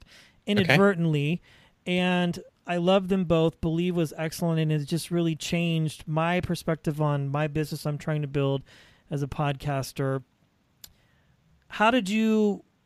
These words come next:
Speaker 2: come up with your one word? Just if, for those who haven't read the book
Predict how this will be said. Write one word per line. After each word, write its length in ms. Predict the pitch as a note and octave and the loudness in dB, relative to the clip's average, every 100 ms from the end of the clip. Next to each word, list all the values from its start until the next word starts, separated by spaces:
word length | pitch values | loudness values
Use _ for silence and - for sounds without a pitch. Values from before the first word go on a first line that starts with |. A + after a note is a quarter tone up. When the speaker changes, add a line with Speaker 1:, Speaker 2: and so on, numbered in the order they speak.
| _ - | _ -6
Speaker 2:
come 260 | G3 F#3+ | -2 2
up 220 | F#3+ F#3 | 0 0
with 240 | F3+ F#3 E3+ | -2 -2 -2
your 520 | D#3 E3 F3+ F#3 F3+ | -4 2 4 6 4
one 340 | D#3 D#3+ D#3+ | 2 -2 -2
word? 440 | C#3+ D#3 D#3 D3+ - E3 | 0 2 2 0 -4 -2
Just 320 | F#3 - - | -2 -2 -8
if, 140 | E3+ | -10
for 140 | - F3+ | -6 4
those 240 | G#3 G#3 | 6 6
who 100 | G3 | 4
haven't 320 | F#3+ F3 D3 | 0 0 -4
read 260 | E3+ F3 E3+ | 0 0 0
the 60 | E3 | 0
book 420 | F3 E3+ E3 | 4 4 2